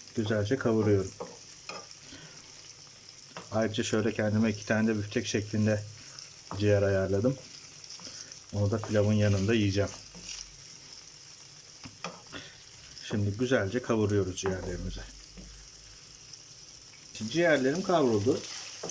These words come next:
Çok da kavurmaya gerek yok çünkü pilavın içinde bir kere daha kavurulur. Ondan sonra suda pişecek. Şimdi ciğerler biraz şiştiği için ben bunları biraz daha ufaltacağım.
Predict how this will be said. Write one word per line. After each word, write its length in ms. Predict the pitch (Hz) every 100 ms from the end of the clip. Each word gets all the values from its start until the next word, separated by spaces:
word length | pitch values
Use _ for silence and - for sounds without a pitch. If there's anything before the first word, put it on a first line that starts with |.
| - -
Çok 180 | 160 160
da 80 | 175
kavurmaya 420 | 170 165 160 170
gerek 320 | 170 185 170
yok 100 | 190 190
çünkü 260 | 143 139
pilavın 320 | 139 151 151 147
içinde 400 | - 147 143 131 135
bir 80 |
kere 180 | 135 131
daha 180 | 135 131
kavurulur. 340 | 131 120 110 135 - - - -
Ondan 260 | 123 123
sonra 240 | 117 123 135
suda 280 | - 123
pişecek. 400 | 120 - 117 151 - - - - - - - -
Şimdi 160 | 143 143
ciğerler 420 | 143 143 143 143
biraz 180 | 151 143
şiştiği 480 | - 143 - 170 156
için 260 | - 202 - - - - -
ben 180 | 147 143
bunları 240 | 143 143
biraz 260 | 147 135 131
daha 140 | 160
ufaltacağım. 580 | 139 139 123 120 139 165